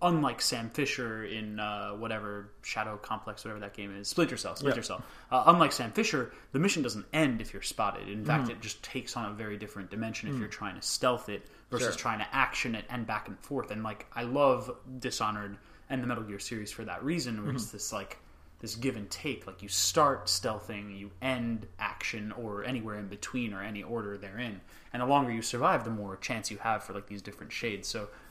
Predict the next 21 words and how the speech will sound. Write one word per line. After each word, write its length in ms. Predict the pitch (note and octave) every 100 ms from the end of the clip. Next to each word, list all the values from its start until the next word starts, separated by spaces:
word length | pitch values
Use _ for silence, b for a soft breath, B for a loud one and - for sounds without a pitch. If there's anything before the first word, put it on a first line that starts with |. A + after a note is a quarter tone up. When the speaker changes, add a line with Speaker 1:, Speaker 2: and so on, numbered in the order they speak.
| B
Speaker 1:
I, 120 | C3+ - - -
I 40 |
have 140 | A2+ D#3
to 60 | -
kind 140 | C3+
of 60 | A2+
acknowledge 360 | A2+ A#2+ A2
the 160 | G#2+ A2+ A#2+
elephant 300 | A2+ A#2+ A2
in 60 | G#2
my 100 | G#2+
own 200 | C#3 B2
room, 180 | A2 G#2+
where 80 | G#2
it's 140 | G#2
like, 220 | G#2+ G2+ - -
I'm 340 | - A2+ G#2 G2+
intentionally 580 | B2 A#2+ C#3+ C3 - A2+
probably 240 | - - G2+
not 440 | G2+ G#2 A#2+ -
putting 500 | - D3+ D3+ D#3+ E3